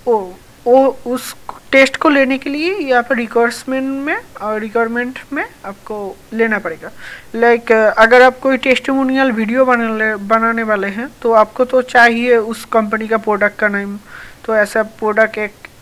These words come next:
अ, करेंगे, product name, अ, other उसका model details, क्या product है, उसके बाद, अ, product आप कहाँ से मिलेगा आपको, ऐसा अगर कुछ आपको details लेना है तो ऐसे आपको एक form create करना पड़ेगा।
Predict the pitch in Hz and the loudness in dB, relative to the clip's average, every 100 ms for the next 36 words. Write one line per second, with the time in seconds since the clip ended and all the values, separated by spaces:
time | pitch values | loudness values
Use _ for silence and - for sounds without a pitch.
0 | - 208 202 208 202 202 202 208 202 214 | -12 -10 -4 -4 -4 -6 -6 -4 0 0
1 | 208 - 208 202 208 - - - - 202 | -2 -8 -10 -10 -12 -16 -20 -20 -10 -4
2 | 202 190 - - _ - - 208 202 220 | -2 -2 -6 -12 _ -16 0 2 4 2
3 | 214 202 - 226 208 202 208 208 208 208 | 0 -6 -2 0 0 0 0 2 0 0
4 | 190 202 220 208 - - 214 214 208 202 | -6 -6 -2 -2 -4 -4 2 2 0 -4
5 | 214 202 - 208 202 214 - 220 214 214 | -2 -2 -6 -10 -10 -12 -8 -4 -2 -4
6 | - - - - - 196 185 208 - - | -8 -20 -20 -18 -12 -8 -10 -12 -20 -20
7 | - - - - 202 - 208 208 214 208 | -20 -20 -20 -20 -20 -6 -2 2 2 0
8 | 202 - - - - 220 208 214 233 214 | -2 -10 -20 -20 -4 0 2 0 0 -2
9 | 214 208 208 202 - 208 233 294 277 285 | -2 0 0 -2 -4 -6 -4 -2 0 0
10 | 262 269 277 262 - 220 220 254 220 226 | 0 -2 -6 -8 -4 -4 -4 -6 -4 -4
11 | 294 262 269 240 233 226 311 339 254 202 | -4 -2 2 4 2 -2 -4 -2 0 0
12 | - 254 262 - - - 285 302 - - | 2 0 0 -10 -18 -4 -2 -2 -2 4
13 | 247 254 240 247 240 233 208 196 185 180 | 6 4 -2 -4 -2 -2 -4 -4 -6 -8
14 | 170 | -10